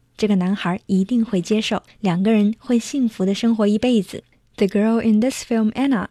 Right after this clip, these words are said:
plans to go to Dublin, Ireland, to propose to her boyfriend on February the twenty-ninth. 但在旅途中突然出现的坏天气，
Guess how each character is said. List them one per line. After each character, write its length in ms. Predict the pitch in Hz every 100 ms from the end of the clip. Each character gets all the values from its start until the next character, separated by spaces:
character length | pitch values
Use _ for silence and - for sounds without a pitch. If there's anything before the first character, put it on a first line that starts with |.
| -
plans 360 | - 214 208 -
to 80 | 220
go 180 | 202 214
to 140 | 214
Dublin, 460 | 220 277 214 190 190
Ireland, 540 | 220 262 226 180 180 - _ _ -
to 100 | 233
propose 480 | 233 - 277 285 -
to 120 | 240 226
her 80 | 226
boyfriend 680 | 208 247 277 269 190 175 190 -
on 260 | 196 202
February 480 | - 233 208 196 190
the 80 | 196
twenty-ninth. 600 | - 220 226 208 175 - - - _ _ _ -
但 180 | 277 254
在 140 | 262
旅 140 | 233
途 180 | 202 214
中 260 | 208 233 233
突 220 | - 285
然 220 | 269 233
出 160 | 226 254
现 160 | 269
的 80 | 226
坏 200 | 226 247
天 240 | 208 233 226
气， 300 | - 214